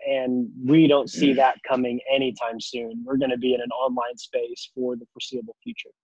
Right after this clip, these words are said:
Speaker 2: Mm. Um, I want, I want my audience to know, Aaron, that big reason why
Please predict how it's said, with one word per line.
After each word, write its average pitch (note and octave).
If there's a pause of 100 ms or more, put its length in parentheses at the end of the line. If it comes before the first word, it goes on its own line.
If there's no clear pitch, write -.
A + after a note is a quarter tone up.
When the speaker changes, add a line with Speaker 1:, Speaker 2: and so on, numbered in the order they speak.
(520)
Speaker 2:
Mm. C3 (1040)
Um, C3+ (220)
I C#3+
want, E3+
I D#3
want F3+
my D#3
audience D3+
to C3+
know, C#3
Aaron, A#2+
that A#2+ (920)
big E3
reason D#3+
why C3+